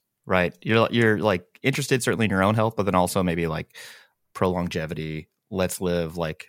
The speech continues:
a full and complete life and, you know, compressed morbidity, all of that stuff. And so this is at some point going to become relevant to either your life, your clients' life, your parents' <laughs> lives, like, what,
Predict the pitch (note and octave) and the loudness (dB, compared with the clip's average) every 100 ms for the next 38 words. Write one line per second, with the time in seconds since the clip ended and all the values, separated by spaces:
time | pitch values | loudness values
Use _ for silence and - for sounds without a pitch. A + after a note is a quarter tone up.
0 | - F2 - F2+ E2 E2 E2 - D#2+ D#2 | -8 -8 -4 -4 -4 -6 -8 -6 -6 -4
1 | D#2 D#2+ - D#2+ D#2+ E2+ D#2 D#2 F#2+ F#2 | -4 -4 -6 -8 -6 -6 -6 -6 -4 -4
2 | F2+ F#2+ F2 E2 E2 E2 E2+ E2 F2 A2+ | -4 -2 -2 -4 -4 -2 -2 -2 -4 -2
3 | B2+ - G2 G#2+ F#2+ - A2 G2+ - - | -2 -4 0 2 2 0 -4 -4 -4 -6
4 | - A2+ A2+ - D#2+ D#2 _ - F#2+ E2+ | 0 2 2 0 -6 -8 _ -2 0 0
5 | E2+ - F2+ E2 E2 D#2+ D#2 - E2 D#2+ | -4 -4 -2 0 -2 -4 -8 -10 -6 -6
6 | D#2+ D#2+ F#2 G#2 A2+ B2 - - - - | -6 -2 0 2 2 0 -8 -18 -18 -16
7 | - F2+ F#2+ G#2+ - A2 G#2+ G#2+ - - | -8 -2 2 2 2 2 2 0 -8 -12
8 | G2+ A#2 A2+ A2+ A#2+ A2+ A2 - - C#3+ | 0 2 2 2 4 4 0 -4 -10 -6
9 | F#2+ F#2 F#2+ F#2+ | -2 -2 0 -2